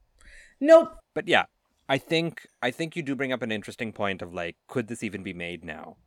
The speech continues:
Speaker 1: I think
Speaker 2: without
Speaker 1: it
Speaker 2: C G I?
Speaker 1: Oh, okay. I think somebody could make this today with the advances, no problem.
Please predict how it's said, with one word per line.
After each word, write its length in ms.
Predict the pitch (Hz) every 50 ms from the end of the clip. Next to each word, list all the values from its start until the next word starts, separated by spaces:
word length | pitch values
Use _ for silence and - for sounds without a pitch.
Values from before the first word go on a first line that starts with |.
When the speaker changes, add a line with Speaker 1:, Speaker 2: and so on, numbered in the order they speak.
| _ _ _ _ _ - -
Speaker 1:
I 60 | 247
think 120 | 269 269 -
Speaker 2:
without 200 | 254 - - 320
Speaker 1:
it 80 | 311
Speaker 2:
C 160 | - - 107 90
G 240 | 82 92 95 85
I? 300 | 78 73 71 78 85 - _ _ _ -
Speaker 1:
Oh, 340 | 190 262 254 233 214 196 - -
okay. 340 | 202 208 208 190 - - - -
I 100 | 240 262
think 320 | 254 - 302 320 339 339
somebody 500 | - - - 247 233 240 247 240 233 214
could 260 | 185 - - - 196 185
make 320 | 185 185 180 180 - -
this 340 | 190 175 170 170 - - -
today 600 | - - 190 170 175 165 165 160 156 156 165 - - _ _ _ _ -
with 200 | 196 220 214 -
the 100 | 220 202
advances, 600 | 196 185 190 196 180 175 170 - 180 180 165 - 220
no 140 | 190 180 175
problem. 680 | - - 151 143 147 - - 113 95 - 170 170